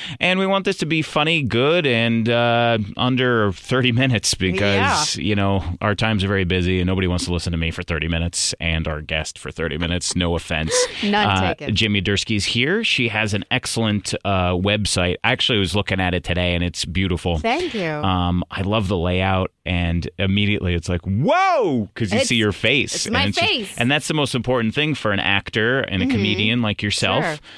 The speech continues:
Speaker 1: Um, you're also a host of, uh, some web series as
Speaker 2: Yeah,
Speaker 1: well.
Speaker 2: yeah.
Speaker 1: Um, and so that's very important when you have a website like that. Um, I wanna talk about a bunch of different things that, uh, Jamie's, uh, involved in and what she's working on.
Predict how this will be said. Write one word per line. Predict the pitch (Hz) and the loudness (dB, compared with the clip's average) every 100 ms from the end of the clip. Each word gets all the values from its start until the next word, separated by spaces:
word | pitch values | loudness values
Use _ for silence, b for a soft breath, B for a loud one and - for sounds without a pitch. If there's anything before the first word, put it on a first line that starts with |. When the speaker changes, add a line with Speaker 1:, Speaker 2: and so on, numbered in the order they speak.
| B - | B -2
Speaker 1:
Um, | 95 95 | 0 2
you're | 104 | 0
also | 104 - | -2 -2
a | 110 | -2
host | 104 110 127 - | 0 -2 -2 -2
of, | 104 95 87 | 0 0 0
uh, | 98 92 | -2 -2
some | - 107 | 0 0
web | 101 98 | 0 -2
series | - 110 127 | -2 0 0
as | 302 320 | 0 0
Speaker 2:
Yeah, | |
Speaker 1:
well. | 294 151 - | 0 0 -2
Speaker 2:
yeah. | 262 196 156 | -2 -2 -2
Speaker 1:
Um, | 107 110 110 | 0 0 0
and | 127 135 | 0 0
so | 127 151 | 0 0
that's | 139 85 - | 0 -2 -2
very | 156 156 | 0 2
important | 143 - 160 117 | 0 0 0 0
when | 98 | 0
you | 98 | 0
have | 104 | 0
a | |
website | 104 104 117 104 | 0 0 0 0
like | 95 95 | -2 0
that. | 110 110 - B B B B | 0 -2 -6 B B B B
Um, | 117 120 120 | 0 0 0
I | 135 | 0
wanna | 165 | 0
talk | 156 143 - | 0 0 0
about | 135 131 127 | 0 2 2
a | - | 0
bunch | 117 139 | 0 0
of | - | -2
different | - 113 | -4 -2
things | 113 110 | 0 0
that, | 104 - | -2 -2
uh, | 110 101 104 - - 92 | -2 0 0 -4 -8 -4
Jamie's, | 107 110 104 101 98 - - | 0 2 2 2 0 0 -2
uh, | - 90 87 80 - | -2 0 0 -2 -2
involved | 101 90 92 95 80 | 0 2 2 0 0
in | 98 | 0
and | 95 | 0
what | 92 | 0
she's | - 87 | -2 -2
working | 85 104 - 95 | 0 0 0 0
on. | 85 87 90 | 2 2 0